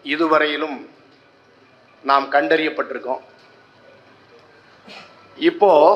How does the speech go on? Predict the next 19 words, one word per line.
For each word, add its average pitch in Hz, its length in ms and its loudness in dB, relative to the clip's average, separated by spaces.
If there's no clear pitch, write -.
இந்த 160 260 2
நூத்தி 220 500 0
பதினேழு 180 480 2
பேருடைய 170 480 0
குடும்பங்களை 190 800 -2
சார்ந்தவர்களை 156 800 0
நாம் 143 300 4
கடந்த 143 300 4
மூன்று 180 340 0
தினங்களாக, 147 520 2
மிக 147 260 -8
குறுகிய 185 380 -8
நாட்களில் 151 560 -6
மூன்று 190 400 0
தினங்களில் 151 800 -4
ஒவ்வொரு 180 380 2
வீடாக 160 420 0
போய் 151 180 -6
பார்த்தோம். 127 520 -6